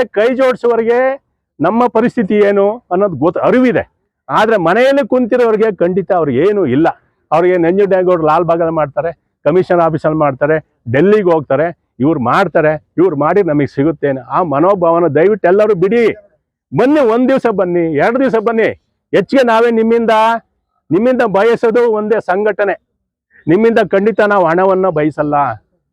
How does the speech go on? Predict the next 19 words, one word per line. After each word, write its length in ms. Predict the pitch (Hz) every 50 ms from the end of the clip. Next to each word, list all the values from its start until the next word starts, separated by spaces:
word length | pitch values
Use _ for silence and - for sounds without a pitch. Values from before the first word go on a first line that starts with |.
| _ _ _ - 127
ನಮ್ಮಲ್ಲಿ 360 | 139 165 196 208 208 208 185
ಶಕ್ತಿ 440 | - - 175 165 - - 214 202 190
ಇದೆ 420 | 170 175 170 160 123 101 95 _ -
ಅಂದ್ರೆ, 460 | 123 131 147 160 175 196 220 240 - _ _ _ _ - 120
ನಮ್ಮಲ್ಲಿ 340 | 131 165 196 202 202 190
ಇರುವಂತವ್ರು 520 | 190 185 190 185 185 185 175 180 180 175 170
ಎಲ್ಲರೂ 500 | 156 160 170 175 175 180 185 190 196 - _ _ _ _ _
ಒಳ್ಳೊಳ್ಳೆ 360 | - 131 156 170 175 175 180 156
ಅಡ್ವೊಕೇಟ್ಸ್ 540 | 135 143 165 185 165 - 165 156 - -
ಇದ್ದಾರೆ, 500 | 139 127 127 123 127 123 120 117 110 110
ಲೀಗಲ್ 280 | 120 151 180 196 185 180
ಅಡ್ವೈಸರ್ಸ್ 600 | 156 147 147 170 190 185 165 175 165 139 - -
ಇದ್ದಾರೆ, 460 | 135 123 127 123 120 123 131 143 147
ಮತ್ತು 200 | 156 175 - 123
ಹೋರಾಟಗಾರ 600 | 131 156 180 208 214 214 - 190 165 160 147 139
ಇದ್ದಾರೆ. 200 | 135 135 139 135
ಎಲ್ಲ 140 | 147 185 214
ಹೋರಾಟ 400 | 196 160 175 196 220 226 220 233 226
ಮಾಡೋಣ. 300 | 208 202 196 185 175